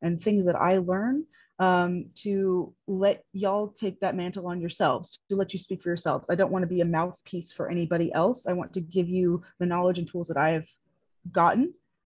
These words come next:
um, and, and kind of spread that around. So in, uh, Robin mentioned facilitating working groups. Um, yes, no, not crowd filler. <laughs> Um, to facilitate local working groups,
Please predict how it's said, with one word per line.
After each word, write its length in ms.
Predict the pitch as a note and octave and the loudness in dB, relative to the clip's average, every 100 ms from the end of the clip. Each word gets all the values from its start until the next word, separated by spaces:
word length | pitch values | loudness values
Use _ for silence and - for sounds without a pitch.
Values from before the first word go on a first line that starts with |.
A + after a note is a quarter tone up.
| - | -4
um, 460 | F#3+ F#3 F3+ F#3 F#3 | 2 4 2 0 -6
and, 180 | F#3 F#3 | -6 -4
and 260 | E3+ F#3 E3+ | -4 -4 -4
kind 220 | G3+ F#3 | -4 -4
of 80 | E3 | -2
spread 220 | - F3 | -2 -2
that 100 | E3+ | -2
around. 400 | E3 C#3 C3+ - | -2 -2 -4 -6
So 460 | - F3 E3 E3 - | 0 4 4 4 0
in, 360 | F3 E3+ E3 - | -2 -4 -4 0
uh, 220 | D#3+ C3+ | 0 0
Robin 260 | F3 F3 E3+ | 2 2 2
mentioned 420 | E3+ E3+ E3+ E3 | 0 -2 -6 -4
facilitating 640 | F3 - F3+ F#3 E3+ E3 D#3 | -6 0 0 2 0 0 0
working 340 | F3+ F#3 F#3+ | 0 0 -4
groups. 640 | E3+ D3+ - - - - - _ _ - - _ G3+ | -2 -4 -4 -10 -16 -16 -20 _ _ -20 -20 _ 6
Um, 420 | G3+ F#3 F#3 E3+ _ _ _ _ - | 8 8 6 0 _ _ _ _ -8
yes, 300 | G3 D#3+ - | -6 -6 -4
no, 120 | F3+ | -2
not 220 | F3 E3 | -2 -2
crowd 220 | - F#3 E3+ | -4 -6 -4
filler. 300 | D#3+ C3 F#3 - - | -4 -2 -4 -2 4
<laughs> 360 | - D4 B3 - - - - | 6 6 4 2 -14 -12 4
Um, 400 | C4 A3+ G3+ G3 | 10 12 10 8
to 100 | - | 2
facilitate 560 | A#3+ B3 C4 C4 C4 G#3+ | 2 6 8 8 8 4
local 260 | G#3+ A3+ | 4 2
working 280 | G3+ G#3 A3 | 0 0 -2
groups, 460 | F3+ E3 - - | -4 -4 -6 -16